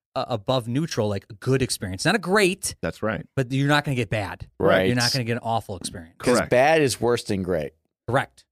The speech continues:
Speaker 2: Bad is much worse than great.
Speaker 1: Yes, 'cause they're
Speaker 2: In
Speaker 1: never
Speaker 2: fact,
Speaker 1: gonna play it again.
Speaker 2: so,
Speaker 1: <laughs>
Speaker 2: and I've, I, I
Speaker 3: So if you were only good and never great, but never bad,
Speaker 2: Never,
Speaker 3: that would be perfect.
Speaker 2: never
Speaker 1: And
Speaker 2: on,
Speaker 1: that's what they're trying to do.
Speaker 2: uh,
Speaker 1: That's what
Speaker 2: never,
Speaker 1: consistently does.
Speaker 2: yeah, so never on, uh,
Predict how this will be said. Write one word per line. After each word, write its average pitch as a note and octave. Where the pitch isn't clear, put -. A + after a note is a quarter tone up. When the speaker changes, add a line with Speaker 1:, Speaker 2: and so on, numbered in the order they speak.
Speaker 2:
Bad D#3
is B2
much C3
worse G2
than E2
great. D2
Speaker 1:
Yes, -
'cause G2
they're B2+
Speaker 2:
In A#2+
Speaker 1:
never C3
Speaker 2:
fact, C3+
Speaker 1:
gonna A2
play C#3
it A#2
again. F#2
Speaker 2:
so, C3+
Speaker 1:
<laughs> A#2
Speaker 2:
and B2
I've, A2
I, B2
I C3+
Speaker 3:
So A#2+
if A2
you C#3+
were C3
only F3
good D#3
and A2+
never B2
great, A2
but F#2
never G#2
bad, F#2+
Speaker 2:
Never, C#3+
Speaker 3:
that A2+
would A2+
be G2+
perfect. F#2
Speaker 2:
never C#3+
Speaker 1:
And D#3+
Speaker 2:
on, C#3+
Speaker 1:
that's B2+
what A#2+
they're A#2
trying A#2+
to F#3+
do. G3
Speaker 2:
uh, G2+
Speaker 1:
That's -
what A#2+
Speaker 2:
never, B2
Speaker 1:
consistently A#2
does. A#2+
Speaker 2:
yeah, B2+
so A#2+
never A#2+
on, G#2+
uh, F2+